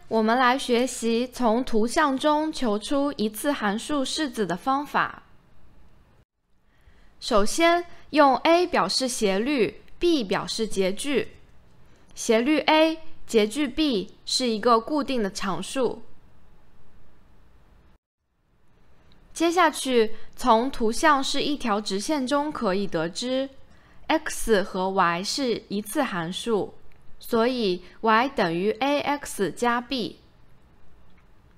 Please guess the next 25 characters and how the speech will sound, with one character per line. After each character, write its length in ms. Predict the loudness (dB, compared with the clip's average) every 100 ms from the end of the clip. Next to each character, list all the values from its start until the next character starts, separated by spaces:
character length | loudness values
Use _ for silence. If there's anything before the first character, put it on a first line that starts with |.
| _ _ _ _ _ _ _ -20 _ -20 _ -20 -20 -8
接 180 | -2 0
下 220 | 4 4
去， 460 | 2 0 2 2 0 -12 -4
读 180 | 0 0
出 280 | 2 0 0
图 200 | 0 0
像 240 | 2 2
的 80 | 2
截 260 | 0 0 0
距。 460 | -2 0 0 -2 -18 -20 -20 _ _ _ -20 -20 -20 -20 -2
截 240 | 4 4
距 300 | 4 0 0
是 300 | 0 0 0
图 220 | 0 0
像 380 | 2 4 4 2
与 180 | 0 0
y 260 | 2 2 2
轴 220 | 0 0
的 100 | 0
交 280 | 2 2 2
点 240 | 0 -2
的 140 | -2
y 240 | -4 -2 -4
坐 420 | -6 -6 0 0
标， 440 | 2 2 0 -4